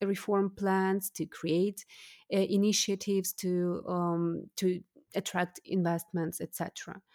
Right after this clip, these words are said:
So, uh, it is also a very important, uh, strategic visit that gives this whole picture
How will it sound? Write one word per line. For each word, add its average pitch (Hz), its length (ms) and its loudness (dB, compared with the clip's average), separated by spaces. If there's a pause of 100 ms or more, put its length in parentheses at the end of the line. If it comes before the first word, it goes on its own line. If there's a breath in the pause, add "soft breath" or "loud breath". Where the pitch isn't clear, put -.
(640 loud breath)
So, 226 440 6
uh, 208 420 4
it 277 160 2
is 330 280 2 (160)
also 311 380 2
a - 20 2
very 196 240 6
important, 208 680 0
uh, 180 240 4
strategic 180 880 0 (300)
visit 175 560 0
that 160 260 0
gives 180 300 2
this 175 240 -2
whole 196 420 2
picture 180 640 -4